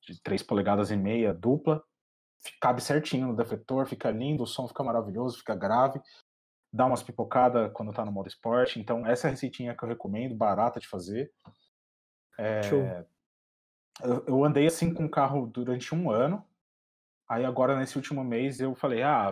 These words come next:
Speaker 1: vou mexer nesse escapamento de novo, vamos ver o que, que, que que eu faço." Aí eu fiz o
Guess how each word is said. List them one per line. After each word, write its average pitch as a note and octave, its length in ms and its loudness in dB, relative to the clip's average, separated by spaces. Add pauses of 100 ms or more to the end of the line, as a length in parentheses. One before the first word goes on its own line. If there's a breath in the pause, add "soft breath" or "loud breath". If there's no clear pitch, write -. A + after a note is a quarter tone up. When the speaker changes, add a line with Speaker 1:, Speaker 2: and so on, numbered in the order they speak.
(120)
Speaker 1:
vou C#3+ 260 -2
mexer C3+ 260 -8
nesse A2 160 -12
escapamento G#2+ 500 -12
de G2+ 100 -16
novo, A2+ 180 -4
vamos C3 220 -2
ver A2 80 -6
o G#2 60 -20
que, - 160 -20
que, F#2 380 -8
que - 100 -20
que - 80 -10
eu A2+ 40 -4
faço." - 320 -4
Aí G2+ 160 -4
eu A#2 80 -4
fiz A2+ 160 -8
o G#2 220 -6